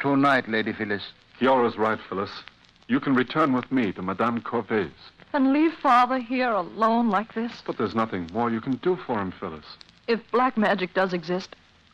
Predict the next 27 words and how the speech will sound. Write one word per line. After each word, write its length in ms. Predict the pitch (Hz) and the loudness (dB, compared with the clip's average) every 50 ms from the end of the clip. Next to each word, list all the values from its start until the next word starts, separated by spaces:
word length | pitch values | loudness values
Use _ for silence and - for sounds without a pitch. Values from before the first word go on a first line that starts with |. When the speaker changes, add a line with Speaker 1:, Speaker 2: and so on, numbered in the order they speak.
| _ _ _ _ - | _ _ _ _ -4
Speaker 3:
I 100 | - 226 | -2 0
can 120 | - 220 | 0 0
at 180 | 220 202 - - | 0 0 -2 -2
least 320 | 190 226 269 254 - - | 0 0 0 0 0 0
watch 220 | - 220 214 - 214 | 0 0 2 2 2
over 200 | 214 233 208 202 | 2 2 2 0
him 180 | 185 185 180 | -2 -4 -4
tonight. 340 | 175 180 175 175 170 180 180 - | -4 -4 -4 -4 -4 -6 -6 -2
Speaker 1:
But, 240 | - 147 151 151 - | 0 2 2 2 2
Lady 380 | 151 151 165 165 147 139 139 127 | 2 2 2 4 2 2 0 0
Phyllis 420 | - - - 180 175 160 147 135 135 | -2 -2 0 0 2 4 4 4 4
Speaker 3:
No, 160 | - 226 208 | 4 4 2
Kiora. 560 | - - 196 180 175 170 156 170 196 185 196 - - _ _ _ _ _ _ - - _ _ _ _ _ _ - | 0 -2 -4 -2 -2 -2 -4 -4 -6 -8 -12 -16 -20 _ _ _ _ _ _ -20 -20 _ _ _ _ _ _ 0
I'm 220 | - 214 214 226 208 | 2 2 2 2 2
going 180 | 202 196 180 | 0 0 -2
to 80 | 185 190 | -4 -4
stay 180 | - 202 185 | -4 -2 -2
right 240 | 175 170 180 185 214 | 0 0 0 -2 -2
here. 320 | - 220 208 - 180 175 - _ _ _ _ _ _ _ _ _ _ _ _ _ _ _ _ - | -4 -8 -8 -10 -10 -14 -16 _ _ _ _ _ _ _ _ _ _ _ _ _ _ _ _ -8
If 120 | 226 - | -4 -2
you 60 | 240 | -2
both 260 | 220 185 220 226 226 226 | 0 2 2 0 0 0
want 180 | 214 196 196 | -2 -2 -2
to 60 | 196 | 0
leave, 240 | 190 196 214 233 214 | 0 0 0 0 -2
you 80 | 202 196 | -2 -4
can. 380 | - - 202 196 185 185 185 | -6 -8 -10 -8 -8 -10 -12